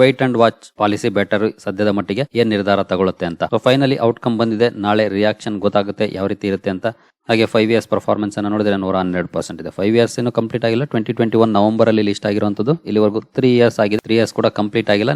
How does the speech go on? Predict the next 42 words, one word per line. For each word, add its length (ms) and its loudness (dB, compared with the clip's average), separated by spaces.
ನೆಕ್ಸ್ಟ್ 240 -8
ಮಂತ್ 200 -4
ಗೆ 60 2
ತ್ರೀ 180 -2
ಇಯರ್ಸ್ 200 -2
ಆಗುತ್ತೆ. 300 -6
ಇಲ್ಲಿವರೆಗೂ 320 4
ಒಳ್ಳೆ 220 4
ಪರ್ಫಾರ್ಮೆನ್ಸ್ 480 0
ಅನ್ನೇ 100 -4
ಕೊಟ್ಟಿದೆ, 300 -2
ಒಳ್ಳೆ 200 2
ರ್ಯಾಲಿ 280 0
ಕೂಡ 180 -2
ಕಂಡು 160 -10
ಬಂದಿತ್ತು, 320 -2
ಆನಂತರ 340 -2
ಒಳ್ಳೆ 200 2
ಕರೆಕ್ಷನ್ 460 -4
ಕೂಡ 80 -2
ನೋಡ್ಲಿಕ್ಕೆ 340 -4
ಸಿಕ್ಕಿದೆ. 380 -8
So 120 6
ಈ 100 2
ಸ್ಟಾಕ್ 240 2
ಅನ್ನ 200 2
ನಾಳೆ 200 4
ಅಬ್ಸರ್ವ್ 320 2
ಮಾಡ್ಬೋದು. 260 2
ನಂತರ 200 -2
ಮೋತಿಲಾಲ್ 420 2
ಓಸ್ವಾಲ್ 320 -2
ಫೈನಾನ್ಷಿಯಲ್ 480 -4
ಸರ್ವಿಸಸ್ 420 -4
ನಿನ್ನೆ 240 -4
ನೆಗೆಟಿವ್ 400 -2
ಇಂಪ್ಯಾಕ್ಟ್ 360 -6
ಆಗಿದೆ, 240 -2
ಅಂತ 140 -8
ಪಾಸಿಟಿವ್ 340 -2
ರಿಯಾಕ್ಷನ್ 400 -4
ಏನಿಲ್ಲ 220 -8